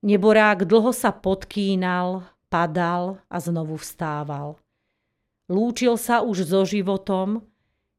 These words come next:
keď tu počul v diaľke štrngať konské postroje. S krikom sa rozbehol tým smerom. Jazdcom na koňoch sa naskytol hrozný pohľad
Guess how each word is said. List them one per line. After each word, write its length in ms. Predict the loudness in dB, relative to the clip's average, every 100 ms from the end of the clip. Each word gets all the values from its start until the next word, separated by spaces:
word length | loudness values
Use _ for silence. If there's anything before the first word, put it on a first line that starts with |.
| _
keď 180 | -4 -4 -4
tu 80 | -8 -6
počul 560 | -8 -8 -4 -2 -2
v 80 | -4
diaľke 800 | -8 -6 -4 -2 -4 -8 -8 -6
štrngať 640 | -8 -8 -6 -4 -4 -8
konské 560 | -8 -6 -6 -6 -4 -6
postroje. 800 | -6 -10 -8 -6 -6 -6 -10 -14 _ _ _ _ _ _ _ _ _ _ _ _
S 160 | -18 -6
krikom 400 | -4 0 2 2
sa 240 | 2 0
rozbehol 560 | 0 0 -2 0 -2 -2
tým 240 | -4 -4
smerom. 640 | -6 -8 -6 -6 -8 -10 -16 _ _ _ _ _ _ _
Jazdcom 720 | 0 2 0 -6 -2 0 2
na 160 | 0
koňoch 560 | -2 -2 -2 0 -2 -6
sa 160 | -6 -4
naskytol 720 | -4 -6 -8 -8 -4 -4 -2
hrozný 640 | 0 0 0 0 0 -2
pohľad 640 | -4 -4 -2 -2 -2 -4